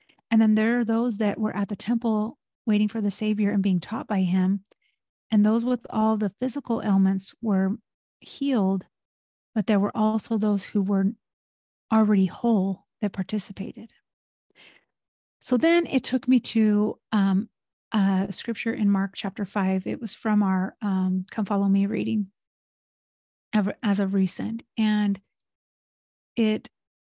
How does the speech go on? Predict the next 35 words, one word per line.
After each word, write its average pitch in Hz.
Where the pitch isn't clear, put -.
starts -
off 214
in 220
Mark 214
five 208
talking 208
about 202
a 202
ruler 214
of 208
the 208
synagogues. 202
His 208
name 196
was 233
Jairus, 214
and 208
he 208
sees 226
Jesus. 208
He 208
falls 202
down 208
at 208
his 254
feet, 208
and 202
he 208
says, 208
"Look, 214
I 220
have 202
a 220
little 233
girl 208